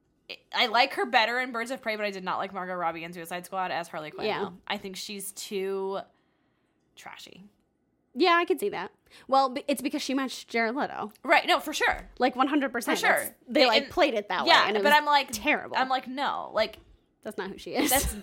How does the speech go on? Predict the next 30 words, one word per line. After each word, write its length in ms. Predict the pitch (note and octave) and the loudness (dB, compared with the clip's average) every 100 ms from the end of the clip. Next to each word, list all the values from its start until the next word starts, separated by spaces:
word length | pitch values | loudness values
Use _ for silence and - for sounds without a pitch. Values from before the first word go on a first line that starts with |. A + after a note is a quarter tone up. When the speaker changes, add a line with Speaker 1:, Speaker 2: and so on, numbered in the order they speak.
| - | 2
Speaker 1:
absolutely 600 | B3+ C#4 - B3+ D4+ B3 | 2 2 -4 -8 -8 -6
not 200 | A#3 C#3 | -4 -4
who 60 | G#3+ | -6
she, 160 | - - | -6 -2
and 100 | F4 | -2
they 100 | F4 | -2
did 220 | F#4 A4 | -2 -2
the 80 | B4 | 0
doctor 400 | F4 A#3+ A3+ A3+ | 2 2 0 -6
thing. 280 | A3 F3+ F3+ | -8 -10 -10
Like, 180 | G#3+ A3 | -10 -10
you 60 | A3+ | -6
got 160 | B3+ | -6
to 80 | C#4+ | -4
see 160 | D4 E4 | 0 2
Speaker 2:
Yeah. 200 | G3+ - | 2 0
Speaker 1:
her 60 | |
be, 220 | G3+ A3 G#3 | -6 -8 -4
like, 280 | G#3 G3 | -2 -2
the 80 | A3+ | -6
doctor. 520 | G3 D#3+ - F#3 G3 _ _ _ _ - | -4 -4 -4 -10 -10 _ _ _ _ -2
Um, 480 | A#3 G#3+ F3+ D#3+ F3+ _ _ _ | 0 0 -2 -10 -20 _ _ _
but 100 | A#3+ | -14
I 40 | C4+ | -12
was 140 | - | -10
just, 200 | B3 - | -12 -12
I, 60 | G#3 G3 | -10 -10
I 40 | E3+ | -14
just 260 | F#3 - - | -16 -16 -14
Speaker 2:
Yeah. 200 | - | -12